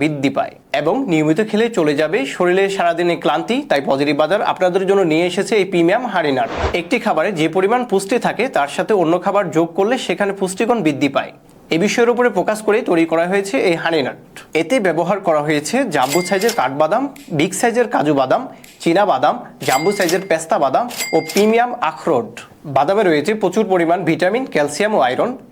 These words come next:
যা আমাদের শরীরের জন্য খুবই উপকারী। এছাড়াও আছে কোরআনে বর্ণিত তিন ফল, পৃথিবীর দামি মশলা জাফরান। এগুলো খেলে নব্বইটিরও বেশি রোগ থেকে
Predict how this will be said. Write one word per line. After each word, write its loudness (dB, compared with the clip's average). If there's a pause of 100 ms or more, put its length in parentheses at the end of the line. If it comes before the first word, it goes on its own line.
যা 2 (140)
আমাদের 2
শরীরের 2
জন্য 2 (140)
খুবই 2
উপকারী। -2 (420)
এছাড়াও 0
আছে -4 (120)
কোরআনে 2
বর্ণিত 0 (140)
তিন 4 (100)
ফল, 2 (200)
পৃথিবীর 0
দামি 2
মশলা 0 (200)
জাফরান। 0 (560)
এগুলো 4
খেলে 2 (120)
নব্বইটিরও 2
বেশি -2
রোগ 2 (120)
থেকে -2